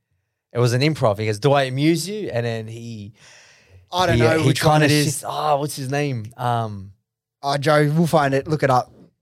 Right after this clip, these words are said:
Speaker 2: Joe Pesci, wha-, whatever movie. Anyway, um, for me, bro.
Speaker 1: Anyway, it was that one. What-, whatever that was called. Was it, like, Brooklyn's Tale or something?
Speaker 2: What, like,
Speaker 1: <laughs>
Speaker 2: which actor would you wanna work with? Like, if you could do a film with anyone, would it be, uh, Joaquin Phoenix?
Speaker 1: It'd probably be, yeah,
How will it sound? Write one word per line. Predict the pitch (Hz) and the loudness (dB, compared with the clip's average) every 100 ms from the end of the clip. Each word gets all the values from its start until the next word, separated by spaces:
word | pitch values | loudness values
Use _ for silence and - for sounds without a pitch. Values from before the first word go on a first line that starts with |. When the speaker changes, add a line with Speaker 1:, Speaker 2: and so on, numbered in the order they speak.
| _ _ _ | _ _ _
Speaker 2:
Joe | 135 170 156 | -2 0 2
Pesci, | 151 139 143 | 4 2 2
wha-, | 135 135 | 2 2
whatever | 131 143 127 | 4 4 4
movie. | 131 127 | 0 2
Anyway, | 175 175 151 165 | 4 4 4 2
um, | 160 147 151 151 151 127 _ _ _ _ _ | 2 2 4 2 0 -4 _ _ _ _ _
for | - | -4
me, | 156 165 180 | 2 4 4
bro. | 160 151 | 4 4
Speaker 1:
Anyway, | 196 | 4
it | 123 | 2
was | 127 | -2
that | 135 123 | -2 -2
one. | 104 90 | -6 -12
What-, | 101 123 107 | -2 -2 -2
whatever | 120 131 120 | -2 -2 -2
that | 120 | -6
was | 110 101 | -6 -12
called. | - 98 | -14 -14
Was | 104 | -14
it, | 101 | -12
like, | 107 98 | -12 -14
Brooklyn's | 113 127 127 117 | -14 -14 -12 -6
Tale | 117 127 135 | -2 -2 -4
or | |
something? | 131 - 143 | -8 -4 2
Speaker 2:
What, | 202 175 | 2 4
like, | - 190 - | 2 2 2
Speaker 1:
<laughs> | |
Speaker 2:
which | 190 - | -2 2
actor | 190 196 202 | 0 0 0
would | 160 151 | 0 2
you | 156 | 2
wanna | 156 | 2
work | 139 143 143 | 4 4 4
with? | 147 | 2
Like, | 131 143 | 0 -2
if | 131 | -6
you | 156 | -4
could | 151 | 0
do | 151 | 0
a | |
film | - 147 147 | 2 0 0
with | 139 | 0
anyone, | 135 139 147 | -2 0 2
would | 131 | 0
it | 117 | 0
be, | 135 131 - | -2 -4 -8
uh, | 120 120 117 | -4 -2 -2
Joaquin | - 135 123 | -2 -4 -4
Phoenix? | 135 147 | -2 -2
Speaker 1:
It'd | 110 | 0
probably | 147 147 | 2 2
be, | 135 120 | 0 -2
yeah, | 117 107 | 0 0